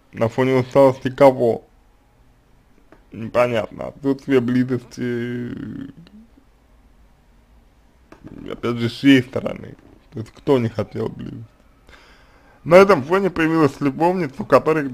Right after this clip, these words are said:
у которой, э, двое своих детей. Муж ещё в июне говорил, что любит, а потом его как подменили. Стал ежедневно по много пить пиво, уходить и ночевать,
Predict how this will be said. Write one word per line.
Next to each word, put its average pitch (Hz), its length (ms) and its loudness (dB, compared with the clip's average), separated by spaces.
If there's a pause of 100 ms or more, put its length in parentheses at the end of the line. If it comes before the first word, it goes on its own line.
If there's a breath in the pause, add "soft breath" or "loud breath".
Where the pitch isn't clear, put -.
у 123 120 -8
которой, 139 520 2
э, 131 420 6
двое 143 280 2
своих 127 320 2
детей. 120 400 -8
Муж 170 300 -6
ещё 139 280 -4
в 139 80 0
июне 160 280 -2
говорил, 131 340 2
что - 220 -4
любит, 170 400 -4
а 120 240 0
потом 139 300 -6
его 127 200 -2
как 123 240 -4
подменили. 127 600 -8
Стал 135 280 -2
ежедневно 123 560 -4
по 123 140 -6
много 117 320 -8
пить 131 200 -12
пиво, 170 280 -6
уходить 139 440 -6
и 139 40 -10
ночевать, 135 440 -4